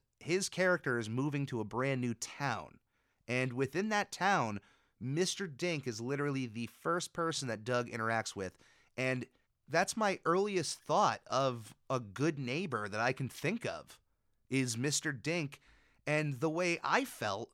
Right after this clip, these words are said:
as a young kid, feeling at least somewhat trusting of, of the adults around me. Now,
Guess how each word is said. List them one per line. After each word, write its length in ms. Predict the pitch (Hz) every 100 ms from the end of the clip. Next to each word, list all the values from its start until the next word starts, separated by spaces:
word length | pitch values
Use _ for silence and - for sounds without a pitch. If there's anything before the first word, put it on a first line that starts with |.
| -
as 180 | 135
a 60 | 127
young 340 | 120 143 147
kid, 500 | 143 - 190 180 147 143 _ _ _ _ _ _ -
feeling 420 | - 180 185 180
at 140 | 165
least 300 | 165 196 -
somewhat 420 | - 208 262 226 -
trusting 640 | - 131 - 120 117 117
of, 300 | 113 113 110
of 160 | 120 117
the 140 | 120
adults 400 | 110 104 120 -
around 280 | 107 107 110
me. 100 | 131
Now, 300 | 147 147 151